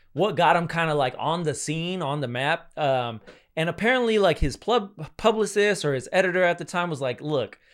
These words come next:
you're gearing stuff towards these young adults is great, but what if you wrote books for children? It's a whole market out there that isn't being tapped." And that leads us to the Goosebumps.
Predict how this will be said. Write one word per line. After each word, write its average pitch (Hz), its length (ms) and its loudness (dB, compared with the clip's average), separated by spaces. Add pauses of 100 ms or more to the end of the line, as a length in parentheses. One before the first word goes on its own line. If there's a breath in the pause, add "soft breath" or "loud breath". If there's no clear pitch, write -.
(160)
you're 160 140 -2
gearing 226 320 0
stuff 185 380 2
towards 170 280 -2
these 127 240 -6
young 180 260 -2
adults 160 480 2
is 135 180 -8
great, 190 520 2
but 202 380 2 (360)
what 160 280 2
if 247 120 -4
you 208 200 -2
wrote 131 500 -2
books 131 300 -6
for 123 200 -10
children? 92 920 -10 (460)
It's 120 160 -10
a 113 60 -8
whole 165 340 0
market 156 380 2
out 143 200 2
there 139 200 0
that 113 220 -2
isn't 160 200 -2
being 143 200 -4
tapped." 139 380 -4 (1400 soft breath)
And 131 480 -2
that 113 240 -2
leads 120 220 -6
us 151 140 2
to 180 120 0
the 170 80 0
Goosebumps. 202 720 6